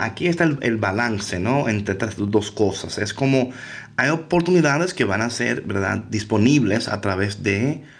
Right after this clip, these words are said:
esta, esta nueva actitud, ¿no? Eh, maximizando el potencial que en ti está, que existe, tomando estas decisiones,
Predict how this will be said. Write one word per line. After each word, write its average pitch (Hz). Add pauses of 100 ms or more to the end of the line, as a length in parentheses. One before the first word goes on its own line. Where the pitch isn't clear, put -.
(280)
esta, 101
esta 101
nueva 113
actitud, 101
¿no? 104 (360)
Eh, 92
maximizando 107
el 123
potencial 107
que -
en 87
ti 107
está, 160
que -
existe, 170 (400)
tomando 110
estas 104
decisiones, 147